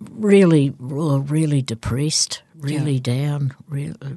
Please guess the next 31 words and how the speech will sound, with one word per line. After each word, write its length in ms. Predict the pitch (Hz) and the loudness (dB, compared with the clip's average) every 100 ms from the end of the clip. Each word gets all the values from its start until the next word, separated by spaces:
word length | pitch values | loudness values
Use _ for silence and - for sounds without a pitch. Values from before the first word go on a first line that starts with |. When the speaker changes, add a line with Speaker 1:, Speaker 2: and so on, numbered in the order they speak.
| - | -10
Speaker 1:
I, 340 | 143 143 147 | -10 -6 -4
I 40 | 139 | -4
think 280 | - 156 135 | -6 -6 -6
I 40 | |
was 220 | 127 123 | -6 -6
always 380 | 92 123 175 139 | -6 -2 -2 -2
depressed, 640 | - 92 107 131 139 - | -6 -8 -8 -6 -10 -10
but 140 | - 143 - - - _ - | -12 -14 -18 -20 -20 _ -6
at 200 | 143 - | -6 -2
that 260 | 156 147 - | -2 -2 -2
time 420 | 143 127 123 127 | -2 0 0 -2
it 160 | 135 | -4
just, 380 | - 123 - - | -6 -4 -4 -6
it 140 | 123 - | -10 -8
just 260 | - 135 - | -6 -6 -6
got 240 | 135 - - | -8 -8 -8
too 240 | 139 117 | -4 -4
hard. 540 | 113 143 165 151 143 - _ - | -4 -4 -4 -4 -6 -10 _ -14
Uh, 280 | 139 123 127 - _ _ _ _ _ _ _ _ _ _ _ - | -10 -8 -10 -16 _ _ _ _ _ _ _ _ _ _ _ 0
I 160 | 160 160 | 2 2
was 280 | 147 131 | 2 -2
covering 580 | - 151 165 208 170 131 | 0 2 4 4 4 4
it 140 | 127 147 | 2 2
up 260 | 190 165 135 | 2 0 -2
well, 520 | 127 135 202 247 - | 0 0 -2 -4 -8
I 100 | 143 | -6
thought. 440 | 135 170 196 359 - - _ - | -6 -4 -4 -6 -12 -20 _ -10
I 120 | 156 | -8
thought 320 | 131 165 156 139 | -6 -6 -8 -6
I 60 | |
was, 420 | 135 156 247 - | -8 -8 -10 -14